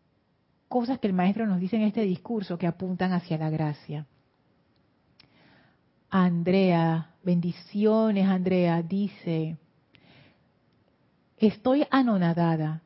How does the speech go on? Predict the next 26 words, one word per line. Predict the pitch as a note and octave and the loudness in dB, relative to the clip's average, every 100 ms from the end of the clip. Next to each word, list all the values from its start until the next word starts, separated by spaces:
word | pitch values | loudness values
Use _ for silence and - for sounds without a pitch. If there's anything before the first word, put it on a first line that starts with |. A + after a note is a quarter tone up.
| _ | _
Mi | G3+ A3+ | 2 2
ignorancia | G#3 G3+ G#3+ A3+ | 4 2 2 2
en | B3 | 0
estos | A#3+ B3 - | 0 -2 -2
temas | G#3 G#3+ | 0 2
es | G#3 F#3 E3+ | 2 0 0
grande. | F#3 F3+ E3+ D#3+ D#3 D3+ - - | 2 4 2 0 -2 -4 -14 -6
Mi | G3 G3+ | 2 4
anhelo | G3 G3 G#3+ A#3 | 6 4 2 4
es | A3+ A3+ | 2 0
instruirme. | B3+ A#3+ - F#3+ F3+ A3 G#3 E3+ E3 | -2 -2 -2 -6 -2 0 0 0 -2
¿Me | F3 | -4
puedes | F#3 B3 B3+ | 0 0 2
dar | G#3+ | 2
una | G#3+ G3 | 2 2
guía?". | F3+ F3 F3 G3 C4 - - - - | 0 0 -2 -2 -4 -18 -20 -20 -12
Bueno, | F3+ F#3+ C4 - | 2 4 4 2
estas | F#3+ - A3 | -2 0 -4
clases | - B3+ D#4 B3+ | -2 -2 0 -2
son | - G3+ | -2 0
una | G3+ G3 F#3+ | 2 2 2
guía, | F3+ F3+ E3+ D#3+ - _ _ _ _ | 0 0 0 -2 -8 _ _ _ _
pero | - G#3 G#3+ | 6 6 6
la | G3 | 6
mejor | F#3+ G3 A3 D#4+ E4 | 6 4 2 2 2
guía | A#3+ B3+ A3+ B3+ | 2 2 4 2